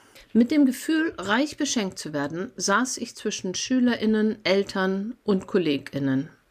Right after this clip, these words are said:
Erlebnisse wie diese geben mir Kraft, weil sie mir zeigen, dass wir auf dem richtigen Weg sind mit unserer Pädagogik. Gerne erinnere ich mich an zahlreiche dieser Ereignisse zurück.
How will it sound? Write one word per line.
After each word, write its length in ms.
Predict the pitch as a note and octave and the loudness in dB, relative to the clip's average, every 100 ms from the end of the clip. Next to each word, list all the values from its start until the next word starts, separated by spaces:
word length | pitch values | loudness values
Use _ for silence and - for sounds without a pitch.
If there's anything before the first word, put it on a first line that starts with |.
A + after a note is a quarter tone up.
| _ - | _ 0
Erlebnisse 640 | G#3+ A#3+ E4 E4 C#4+ A3+ | 4 4 2 0 0 0
wie 100 | F#3+ | 0
diese 400 | - G#3+ A#3 B3+ | 0 2 4 2
geben 320 | B3 G3 G3+ | 2 0 2
mir 120 | G#3 | 0
Kraft, 560 | G#3+ - B2 A#2+ - - - | -2 -4 -6 -6 -16 -20 -2
weil 180 | F#3 F#3 | 0 2
sie 120 | G3+ | 2
mir 200 | G3 F#3 | 2 2
zeigen, 520 | - E3+ F3+ A3+ C#4 E4+ | 0 2 2 4 2 2
dass 340 | F#3+ F#3+ F#3 - | -2 -2 0 -2
wir 120 | G3+ | -2
auf 80 | - | -2
dem 160 | G3 | -2
richtigen 440 | F#3 F#3 A#3 A3+ F#3 | -2 -4 -2 -2 0
Weg 240 | D#3 D3+ | -2 -2
sind 420 | - D3+ C#3+ - | -2 -2 -4 -8
mit 120 | E3+ D3+ | -8 -4
unserer 340 | E3 D3+ D3 | -4 -2 -4
Pädagogik. 760 | - D3+ C3+ C#3 C3+ B2+ - - - - - - - - - - | -4 -4 -4 -4 -8 -8 -10 -20 -20 -20 -20 -20 -20 -20 -10 0
Gerne 420 | G3 A#3 C#4+ - | 2 4 2 2
erinnere 540 | F#3 - G#3 A#3 A3+ | 0 4 4 4 4
ich 240 | - G3+ - | 0 0 0
mich 300 | G3 F#3+ - | 0 0 -4
an 140 | F3 | -4
zahlreiche 880 | E3+ - G3 G#3+ F3+ E3+ F3+ F#3 F#3 F#3 _ _ | 0 2 2 0 -4 -6 -4 -4 -4 -8 _ _
dieser 300 | - F#3+ G3 | 0 0 2
Ereignisse 760 | - D#3+ - E3 E3 F3+ - F#3+ | 0 -2 -2 -4 -2 -4 -2 -4
zurück. 500 | - F3+ C3 - | -4 -2 -4 -4